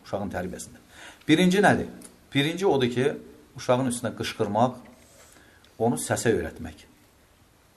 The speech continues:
Uşağın üstünə qətiyyən qışqırmaq olmaz. Bunu həm, məsəl üçün, psixi cəhətdən, e,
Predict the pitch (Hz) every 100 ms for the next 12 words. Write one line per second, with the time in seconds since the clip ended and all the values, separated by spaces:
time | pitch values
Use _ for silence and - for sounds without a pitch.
0 | _ _ _ _ - _ _ _ _ _
1 | _ - - 147 180 - 139 120 120 135
2 | - - 160 113 92 - 95 92 78 -
3 | - - - - - _ _ _ - -
4 | - _ _ _ - _ _ - 135 170
5 | 180 - - - - 143 143 113 113 -
6 | 101 98 - 123 196 190 185 185 - 185
7 | 175 - - - - -